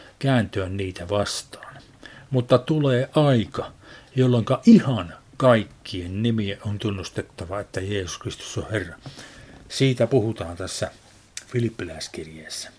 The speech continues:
Siis hänellä on sellaista voimaa, jolla hän kaiken tuon pystyy tekemään. Sitten katsotaan Kolossalaiskirjeen ensimmäisestä luvusta, lähdetään jakeesta kaksikymmentäneljä. "Nyt minä iloitsen kärsiessäni", on patema, tarkoittaa kokiessani,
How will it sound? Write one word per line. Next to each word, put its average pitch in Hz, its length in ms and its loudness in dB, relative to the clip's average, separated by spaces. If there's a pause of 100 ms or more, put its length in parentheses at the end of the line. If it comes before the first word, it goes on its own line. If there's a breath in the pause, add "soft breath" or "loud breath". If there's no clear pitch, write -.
(1200 loud breath)
Siis - 260 2
hänellä 147 420 4
on 120 120 0
sellaista 120 460 4
voimaa, 113 520 6
jolla 95 240 -6
hän 101 240 -4
kaiken 127 540 -4
tuon 101 220 -2
pystyy 90 420 -10
tekemään. 85 460 -12 (680 loud breath)
Sitten 170 380 2
katsotaan 139 500 4
Kolossalaiskirjeen 123 880 4
ensimmäisestä 98 460 -4
luvusta, 95 360 -8
lähdetään 98 300 -6
jakeesta 92 260 -10
kaksikymmentäneljä. 85 800 -10 (680 loud breath)
"Nyt 208 240 4
minä 165 220 4
iloitsen 139 580 4 (800 soft breath)
kärsiessäni", 117 960 4
on 92 120 -6
patema, 135 480 2
tarkoittaa 123 600 0
kokiessani, 127 1040 0